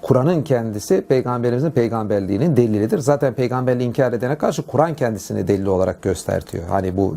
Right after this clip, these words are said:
delil gösterme tarzı da Kur'an'ın metodudur. Ama ayrıca peygamberimizin hayatını incelediğimizde gerek Kur'an'da anlatılan gerek ayrı hadis veya siyer kitaplarında anlatılan hayatını incelediğimizde de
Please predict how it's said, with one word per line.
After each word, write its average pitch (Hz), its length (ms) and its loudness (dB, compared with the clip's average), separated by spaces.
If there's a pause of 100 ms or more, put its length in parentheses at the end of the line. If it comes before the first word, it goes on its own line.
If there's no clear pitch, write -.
delil 101 200 2
gösterme 107 420 0
tarzı 165 260 0
da - 60 -2
Kur'an'ın 127 340 -2
metodudur. 95 440 -4 (960)
Ama 170 220 6
ayrıca 180 420 4
peygamberimizin 151 640 0
hayatını 139 340 0
incelediğimizde 117 920 2
gerek 143 340 0
Kur'an'da 131 460 0
anlatılan 123 600 -2
gerek 123 240 0
ayrı 120 320 0
hadis 113 480 -4
veya 113 160 2
siyer 120 320 0
kitaplarında 104 600 -4
anlatılan 117 540 -2
hayatını 113 580 -2
incelediğimizde 113 1300 0
de 190 160 6